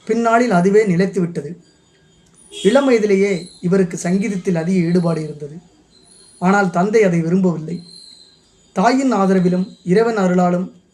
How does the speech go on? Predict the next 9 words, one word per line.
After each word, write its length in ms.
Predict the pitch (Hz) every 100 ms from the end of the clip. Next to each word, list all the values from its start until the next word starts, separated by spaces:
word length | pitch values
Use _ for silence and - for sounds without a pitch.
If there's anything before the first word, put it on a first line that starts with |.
| _ _
அவரது 340 | 170 185 175
சங்கீத 400 | 165 185 196 214
திறன் 260 | 185 180 175
வளர்ந்தது. 500 | 151 165 160 151 175 - - - _ _ _ _ _ _ - - -
தந்தையிடம் 520 | 196 240 262 240 202
சமஸ்கிருதம் 600 | 180 190 202 208 196 202
மற்றும் 260 | 180 175 165
தெலுங்கு 300 | 175 208 196
கற்றுக்கொண்டார். 640 | 165 175 165 151 147 175